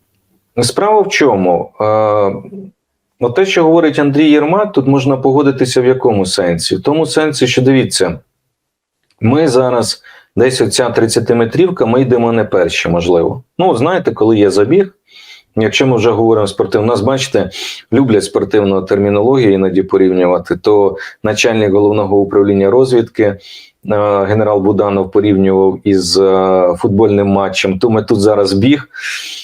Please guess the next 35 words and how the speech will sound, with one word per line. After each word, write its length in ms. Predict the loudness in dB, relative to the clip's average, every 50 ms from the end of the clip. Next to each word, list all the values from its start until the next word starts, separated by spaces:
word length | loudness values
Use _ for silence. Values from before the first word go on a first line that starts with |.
| -20 -20 -20 _ _
Ну, 80 | -2 -2
якщо 260 | 0 0 0 0 0
вже 160 | 0 0 0
так, 300 | 0 0 -2 -4 -4 -4
то 100 | -4 -4
так, 280 | -2 -2 -2 -2 -2 0
давайте 680 | 0 0 0 0 0 -2 -4 -2 0 0 2 2 0 -2
вже, 380 | -4 -4 0 2 2 2 2 0
значить, 420 | -2 -2 -2 -2 -2 -4 -6 -4
порівняємо. 720 | -2 0 0 2 2 0 0 0 0 0 -2 0 0 -2 -2
Ну, 120 | 0 0
зрештою, 440 | 0 2 2 0 0 0 0 0 0
стадіон 440 | 0 0 -2 0 2 2 2 0 -2
так 160 | -4 -6 -6
стадіон, 480 | -4 -4 -2 0 2 0 0 0 -2 -6
все 200 | -4 -2 -2 0
зі 120 | 0 -2
спортивної 640 | -2 -2 -4 -6 -2 0 0 0 0 0 -2 -2
починалось. 720 | -2 -2 -2 -2 0 0 0 -2 -2 -4 -8 -10 -12 -12 -14 _ -20 -20 -20 -20 -20 -20 -20 -20 _ _
Так 200 | -6 -2 0 0
от, 240 | -2 -2 0 0
е, 40 | 2 2 2 0 0 0 0 0 -2 -2 -4 -4
в 80 | -4 -4
цьому 300 | 0 0 0 0 0 0
забігу. 540 | 0 0 0 2 0 0 2 0 -2 -2 -4 _
Це, 280 | -4 -2 -2 -2 -2 -2
це, 280 | -4 -2 -2 -2 -2 -2
це 240 | -6 -2 -2 -2
хороше 380 | 0 2 2 0 0 0 0 -2
порівняння, 520 | -2 0 0 0 2 2 0 0 0 0
насправді, 760 | 0 0 -2 -4 -4 -4 -4 -2 -2 0 0 0 0 0 0 -2 -8 -16 -20 -20 -20 -20 _ _
без 240 | -2 0 0 2 2
іронії 420 | 2 2 2 2 2 0 0 0 0
можу 260 | -2 0 0 0 -2
сказати. 680 | 0 -2 -2 -2 0 -2 -2 -2 0 0 0 0 -2